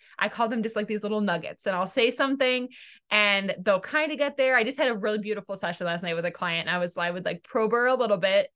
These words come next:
and she would kind of get there, and we would, you know, step by step. And this was just one, our weekly session. So to give an example, you know, if I have somebody who's saying, you know, "I have all of these people in my life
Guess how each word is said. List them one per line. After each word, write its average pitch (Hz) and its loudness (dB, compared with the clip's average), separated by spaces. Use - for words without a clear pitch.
and 190 0
she - -6
would 190 -4
kind 190 -6
of 185 -6
get 190 -2
there, 202 4
and 202 2
we 190 -4
would, 185 -4
you 208 0
know, 185 -2
step 202 -2
by 175 0
step. 214 -2
And 196 -4
this 294 -6
was 285 -6
just 185 -8
one, 190 -2
our 185 0
weekly 180 -8
session. 175 -4
So 269 4
to 240 2
give 269 4
an 269 2
example, 196 0
you 247 -2
know, 220 2
if 214 -2
I 196 4
have 214 0
somebody 202 -2
who's 190 -6
saying, 185 0
you 185 -6
know, 185 -2
"I 185 0
have 202 -4
all 254 6
of 311 4
these 240 -4
people 285 2
in 196 0
my 190 0
life 180 0